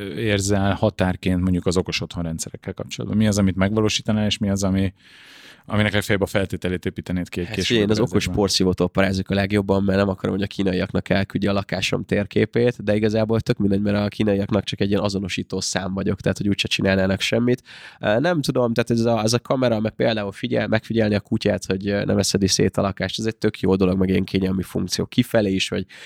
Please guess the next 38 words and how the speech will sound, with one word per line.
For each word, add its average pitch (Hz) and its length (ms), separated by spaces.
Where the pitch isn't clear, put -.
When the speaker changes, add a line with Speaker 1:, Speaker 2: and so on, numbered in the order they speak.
Speaker 2:
szomszédok 107 640
jönnek 98 400
el, 92 220
vaddisznók 98 580
jönnek 95 360
el, 90 120
nem 92 200
tudom. - 320
Napelem 110 460
biztos, 107 420
hogy - 240
kell. - 340
Én 101 280
szélerőművet 101 800
is - 140
felraknék, 92 340
még 101 140
hogyha - 360
vicc 107 280
is, 92 100
de 98 80
egy, 101 100
egy 120 180
valamit, 117 480
egy, 95 200
egy 95 140
kis - 220
aksit, - 480
vagy 101 180
valamit 101 220
biztos, 110 260
hogy - 100
fel 95 220
tudna 92 220
tölteni, 107 540
és, - 200
és - 180
ez, 117 440